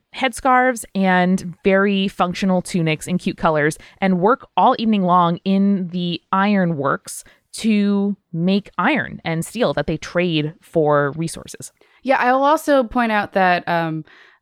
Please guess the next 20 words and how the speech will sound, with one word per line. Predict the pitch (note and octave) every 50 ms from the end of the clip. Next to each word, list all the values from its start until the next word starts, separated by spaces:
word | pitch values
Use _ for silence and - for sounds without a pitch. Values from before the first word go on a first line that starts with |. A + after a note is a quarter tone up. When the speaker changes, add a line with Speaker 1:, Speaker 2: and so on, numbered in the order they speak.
| _ _ -
Speaker 2:
m-, | - - - - _ -
almost | - G#3+ A3+ A#3+ A#3+ A3+ G#3+ - -
all | - F#3+ F#3+
of | G3 G3+ F#3+
the | - F3
people | - - F#3 E3+ - F#3+ F#3
who | F3+ - F3+
are | E3+ - E3+ E3+ E3 D#3+
living | D#3 D#3 E3+ E3+ F3 F3 F3 F3+ F3+ F3 F3 - -
in | E3 F3 E3+ F3
Irontown | F3+ - - E3+ E3+ E3+ F3+ G3+ G#3 - A#3 A3+ A3+ A3+ A#3 A#3+
who | G3 F#3
were | E3 D#3+
brought | D#3+ D#3 D#3+ D#3+ D#3+ E3+ - -
there | E3+ E3 E3 E3 E3 - D#3+ -
by, | - D#3+ D#3+ D#3+ E3 E3+ - - - -
uh, | F3 E3 E3 E3
Lady | D#3+ E3+ D#3+ D#3+ D#3+
Eboshi | D#3+ - D#3+ D#3+ E3+ - - A3 A3+ A#3 - - - - - - -
are | - F3+ E3+ E3 D#3 D#3 D#3 C3